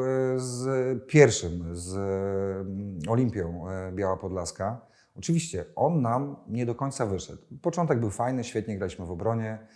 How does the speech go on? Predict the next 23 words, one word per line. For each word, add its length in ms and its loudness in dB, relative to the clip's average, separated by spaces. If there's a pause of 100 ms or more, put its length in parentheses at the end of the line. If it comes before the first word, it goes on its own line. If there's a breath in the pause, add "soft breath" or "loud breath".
(320 loud breath)
e, 340 -2
potrafiliśmy 760 -4 (560)
zdominować 640 2
tego 180 -8
przeciwnika. 720 -4 (720 loud breath)
E, 320 2
natomiast 380 0
pozwoliliśmy 540 0
się 100 2
dojść, 280 2
tak? 160 -4 (160)
Dojść 220 0
do 100 0
remisu, 680 0
zrobić 520 -4
nerwową 400 -4
końcówkę. 720 2 (640 loud breath)
Mm, 680 -2 (180)
nie 280 6
martwiłem 440 6
się 120 -6
tym 120 -10
meczem. 280 -12